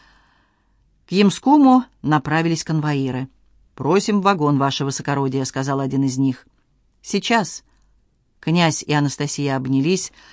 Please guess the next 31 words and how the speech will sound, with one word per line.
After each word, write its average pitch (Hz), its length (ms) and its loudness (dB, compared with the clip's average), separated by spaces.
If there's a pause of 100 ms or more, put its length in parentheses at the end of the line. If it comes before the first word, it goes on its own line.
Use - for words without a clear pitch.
(140)
девушка 196 400 0
вновь 139 240 0
стала 135 280 -4
плакать. 180 540 0 (340)
Банкир, 180 560 2
чтобы 208 240 -2
не 202 120 0
смущать 185 500 -2
их, 175 160 -6 (240)
отошел 208 380 -2
в - 40 -6
сторонку, 180 680 -2 (200)
ждал 160 320 0
своей 139 440 -4
очереди. 127 600 -8 (580)
Затем 202 380 2
пожал 175 320 0
князю 160 380 0
руку, 202 420 2 (320)
тот 262 160 -2
с - 60 -14
помощью 180 420 -2
конвоиров 165 500 -2
забрался 143 540 -4
в 127 60 -12
вагон, 175 460 -2 (220)
махнул 196 440 -2
из 175 140 -4
тамбура. 156 520 0 (280)
«Прощайте, 156 600 -6
друзья». 123 460 -10